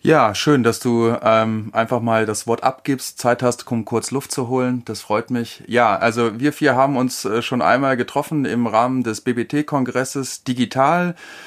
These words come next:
ähm, zu einer Veranstaltung Neue digitale Wege in der, in der Tiermedizin. Und, ähm,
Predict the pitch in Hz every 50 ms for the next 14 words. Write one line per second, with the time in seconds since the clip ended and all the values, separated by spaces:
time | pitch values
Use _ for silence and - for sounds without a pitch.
0 | - - - - - - 123 135 131 - - 147 139 127 - 139 101 131 143 -
1 | - 143 127 131 127 - 135 127 127 127 123 - - 120 120 139 139 127 - 127
2 | 123 135 127 - 127 117 120 117 101 117 120 127 127 120 107 110 110 110 107 104
3 | 104 104 104 101 101 _ - 113 107 107 101 - - 143 147 151 143 131 139 127
4 | - - 143 135 135 127 127 127 123 - - - - - - - - _ _ _
5 | 123 127 127 123 120 123 117 - 135 123 120 120 117 117 117 117 117 113 113 110
6 | 117